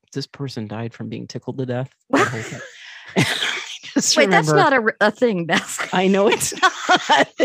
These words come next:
Speaker 1: but it's like that, that thing they tell little kids, right? "Oh,
Speaker 2: Yeah.
Speaker 1: we, they were tickled to death." <laughs>
Speaker 2: The tickle monster's gonna get you.
Speaker 1: <laughs> Yeah.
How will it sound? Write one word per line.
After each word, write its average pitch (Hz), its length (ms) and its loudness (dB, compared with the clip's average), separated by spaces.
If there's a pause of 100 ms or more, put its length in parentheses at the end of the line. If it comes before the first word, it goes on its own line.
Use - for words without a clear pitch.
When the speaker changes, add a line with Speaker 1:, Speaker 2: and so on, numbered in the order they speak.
(120)
Speaker 1:
but 302 220 2
it's - 300 -8
like 208 120 -2 (840)
that, 226 200 2 (440)
that 254 200 -2
thing 285 220 2
they 254 100 2
tell 240 320 0
little 208 160 0
kids, 165 460 -6
right? 160 260 -2 (140)
"Oh, 202 140 -2
Speaker 2:
Yeah. 226 220 2
Speaker 1:
we, 262 40 -2 (140)
they 147 100 -2
were 208 140 2
tickled 202 320 -2
to 135 80 -2
death." 123 220 -6 (380)
<laughs> 240 120 -8 (460)
Speaker 2:
The 269 100 -8 (100)
tickle 226 280 -6
monster's 220 560 -2
gonna 214 180 -8
get - 260 0
you. 226 320 -2
Speaker 1:
<laughs> 247 120 -8
Yeah. 202 340 4